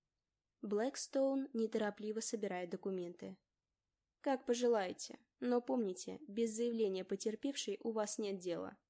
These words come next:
А мисс Верти, похоже, предпочитает хранить молчание о своих приятных воспоминаниях». Они встают и направляются к выходу. Дверь закрывается, и я остаюсь наедине со своими адвокатами,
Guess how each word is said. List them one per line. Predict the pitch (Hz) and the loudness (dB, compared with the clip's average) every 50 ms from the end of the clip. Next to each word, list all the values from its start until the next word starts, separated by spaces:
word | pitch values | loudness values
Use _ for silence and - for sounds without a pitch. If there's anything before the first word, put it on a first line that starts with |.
| _ _ _ _ | _ _ _ _
А | - 220 220 | -4 0 2
мисс | 226 226 220 220 - | 2 2 2 0 0
Верти, | - 247 285 285 285 - - 190 | 2 2 0 0 0 -4 -6 -6
похоже, | 180 - - 190 190 - 208 202 196 208 | -4 -2 -2 -2 -2 -2 -2 -2 -2 -2
предпочитает | 202 - 220 220 - 233 - - 240 - 254 247 240 233 | -4 -4 -4 -4 -4 -6 -6 -6 -6 -4 -4 -4 -4 -6
хранить | - - 240 226 226 226 220 - - | -6 -4 -2 0 0 0 0 0 -2
молчание | 240 247 254 247 - 226 214 190 185 180 180 | -2 -2 -2 -2 -4 -2 -2 -2 -2 -2 -2
о | 180 | -2
своих | - - 202 196 190 185 185 185 - _ _ _ _ _ _ _ _ _ _ _ _ _ _ - | -2 0 0 0 0 0 -2 -4 -8 _ _ _ _ _ _ _ _ _ _ _ _ _ _ -2
приятных | 262 262 247 208 160 160 - - 170 175 - | 0 0 2 0 -2 -4 -6 -8 -10 -10 -8
воспоминаниях». | 180 180 - - - 190 190 185 180 175 165 165 165 175 170 - - _ _ _ _ _ _ _ _ _ _ _ _ _ _ _ _ _ _ _ _ _ | -8 -8 -8 -6 -6 -6 -4 -4 -4 -4 -4 -4 -4 -4 -4 -6 -12 _ _ _ _ _ _ _ _ _ _ _ _ _ _ _ _ _ _ _ _ _
Они | - 233 233 233 233 | 0 2 2 4 2
встают | 233 - - - 226 220 226 233 254 254 - | 2 2 2 4 4 4 4 2 0 0 2
и | - 262 | 4 4
направляются | 262 254 254 240 220 208 202 202 202 196 196 - - | 4 4 2 0 0 2 2 2 0 2 0 -2 -4
к | - - | -4 0
выходу. | 220 220 202 - 196 170 170 190 196 - _ _ _ _ _ | 0 0 0 0 -4 -6 -6 -8 -8 -12 _ _ _ _ _
Дверь | 226 214 233 220 240 247 240 | -2 0 4 8 8 8 8
закрывается, | 226 233 - - 262 254 240 240 214 190 185 - - - 190 | 6 2 0 2 2 2 2 2 0 0 -2 -4 -4 -6 -6
и | 190 - 196 | -8 -6 -4
я | 196 202 226 233 | -2 0 0 2
остаюсь | 233 - - - 214 208 214 226 - - | 2 0 0 0 -2 -2 0 -2 -2 -2
наедине | 214 202 202 202 190 202 196 202 220 247 | 0 0 0 0 0 -2 0 0 0 0
со | - - 240 | 0 0 -2
своими | - - 202 196 196 196 202 | -2 0 0 -2 -2 -2 -2
адвокатами, | 202 202 208 220 233 - 220 196 196 - 185 185 185 185 226 | -2 -2 -4 -6 -4 -4 -4 -6 -4 -6 -6 -6 -6 -10 -14